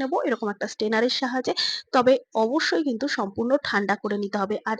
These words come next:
এই যে স্ট্রেনারটার মধ্যে যে সমস্ত কিছু, আহ, যে ছাঁকনির মধ্যে রয়েছে না, সেটাকে কিন্তু ফেলবো না, এটাকে রেখে দিচ্ছি, পরবর্তী সময় তোমাদেরকে কাজে দেখাবো ওটা দিয়ে কি করছি। আর এখানে যে জলটা আমি সলিউশনটা বানিয়েছি, এই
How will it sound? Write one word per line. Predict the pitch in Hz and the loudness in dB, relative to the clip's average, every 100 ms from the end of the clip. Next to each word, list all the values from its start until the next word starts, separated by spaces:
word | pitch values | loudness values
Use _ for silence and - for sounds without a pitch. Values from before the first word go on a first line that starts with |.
| - | -2
এই | 247 | -2
যে | 302 | -4
স্ট্রেনারটার | - 214 202 220 226 | -2 -2 0 0 0
মধ্যে | 220 208 240 | -2 -2 -2
যে | 262 | 0
সমস্ত | 226 185 196 - 240 | -2 -2 -4 -4 -4
কিছু, | 233 277 - 294 - 233 | 0 0 -2 -10 -6 0
আহ, | 214 202 214 | 2 0 2
যে | 240 - _ - | 2 0 _ -2
ছাঁকনির | 277 - 240 240 | 0 2 0 2
মধ্যে | 240 269 | 2 4
রয়েছে | 233 247 381 | 6 6 4
না, | 403 - - - | 0 0 -4 0
সেটাকে | 214 208 220 | 2 0 -2
কিন্তু | 233 285 359 | -2 -2 -2
ফেলবো | 196 175 196 | -2 0 2
না, | 196 - - 208 | 0 0 -6 -2
এটাকে | 214 240 240 | -2 0 0
রেখে | 247 247 | 0 0
দিচ্ছি, | 262 370 370 | 0 0 2
পরবর্তী | 196 196 220 - 247 | 2 4 0 -2 0
সময় | 247 262 262 | 2 0 2
তোমাদেরকে | 247 254 254 277 269 | 2 2 4 2 2
কাজে | 233 247 | 0 0
দেখাবো | 247 277 294 427 | 0 0 2 4
ওটা | 247 214 | 4 0
দিয়ে | 233 247 | -2 -6
কি | 233 | -2
করছি। | 247 - 381 392 | -2 0 -4 -4
আর | 208 - | -6 -6
এখানে | - 277 330 | -4 0 2
যে | 302 254 | 2 2
জলটা | 190 185 220 | 2 0 -2
আমি | 220 220 | -2 -2
সলিউশনটা | 190 196 220 214 220 | -2 -2 -2 -2 0
বানিয়েছি, | 202 214 226 370 | 0 -2 -2 -2
এই | - | 0